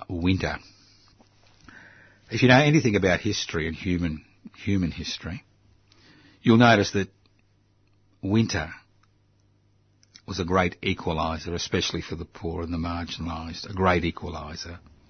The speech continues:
In the good old days, I remember that the good old days,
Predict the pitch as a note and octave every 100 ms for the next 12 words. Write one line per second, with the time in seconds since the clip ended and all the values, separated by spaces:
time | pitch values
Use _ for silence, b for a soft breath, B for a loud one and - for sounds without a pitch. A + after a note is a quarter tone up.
0 | B B B B B - G2+ C3 A#2 F#2
1 | F2+ F2+ F#2 A#2+ D3 G2 F#2+ F#2 E2+ -
2 | E2+ G2+ F#2 E2+ E2 E2 F2 F2+ F#2+ -